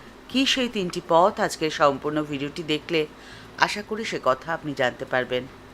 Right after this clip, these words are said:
শত্রু তো দু রকমের, ঘরের আর বাইরের। বাইরের শত্রুদের মোকাবিলা করা অনেক সহজ, কারণ তাদের শত্রুতা আপনাকে শুধুমাত্র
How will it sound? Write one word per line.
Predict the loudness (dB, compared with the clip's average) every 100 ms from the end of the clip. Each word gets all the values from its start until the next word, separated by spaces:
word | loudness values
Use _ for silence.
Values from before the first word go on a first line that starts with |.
| -20 -20 -20 -20 -18 -14 -4
শত্রু | 2 2 2
তো | -2 0
দু | 2
রকমের, | 2 2 0 0 -4 -8 -20 -20 -14 -6
ঘরের | 6 6 6 -4 -10 -18 -4 2
আর | 4
বাইরের। | 6 4 4 0 -4 -20 -20 -16 0
বাইরের | 12 12 12 8 2
শত্রুদের | 0 -2 -4 -2 -2 0
মোকাবিলা | 4 8 6 6 2
করা | 2 2 6
অনেক | 6 6 -2
সহজ, | 0 0 -2 0
কারণ | 0 0 2
তাদের | 4 4 2
শত্রুতা | -2 -4 -4 4 6 6 0 -18 -18 -18 -8 6
আপনাকে | 6 6 0 0
শুধুমাত্র | -2 -4 -6 -6 -8 -12